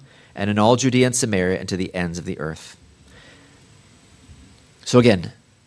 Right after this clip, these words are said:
Jesus, the name means salvation. The Lord saves. And when he is given here, the, the angel tells Joseph, "You'll give him the name Jesus because he will save his people from their sins." Not from the Roman oppressors.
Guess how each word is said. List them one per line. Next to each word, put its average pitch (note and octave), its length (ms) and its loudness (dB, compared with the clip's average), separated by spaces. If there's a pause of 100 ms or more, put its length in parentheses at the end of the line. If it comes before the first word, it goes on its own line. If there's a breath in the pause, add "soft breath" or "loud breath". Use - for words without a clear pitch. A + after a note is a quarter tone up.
(160)
Jesus, A2 680 0 (180)
the A2 80 -6
name B2 340 4
means B2 300 -2
salvation. G#2 600 0
The G2 80 -6
Lord A#2+ 360 2
saves. F#2 560 -2 (960 soft breath)
And G#2 260 -4
when C3+ 440 2 (320)
he C3 240 4
is C3 120 4
given A2 420 2
here, F#2+ 320 -2
the, G#2 240 -12
the A2+ 380 0
angel B2+ 320 4
tells B2 380 2
Joseph, G#2 360 0
"You'll G#2 100 0
give A#2 220 2
him C#3+ 80 -2
the C#3 60 0
name C3 260 0
Jesus G#2+ 440 0
because G2 280 -2
he A#2+ 160 0
will B2 120 0
save G#2+ 420 2 (200 soft breath)
his A#2 220 0
people G2+ 340 -4
from F#2+ 220 -6
their F2 120 -8
sins." D2+ 280 -12
Not G2 240 0
from C#3 120 -6
the C#3+ 80 -4
Roman C3 300 0
oppressors. C#3 640 -2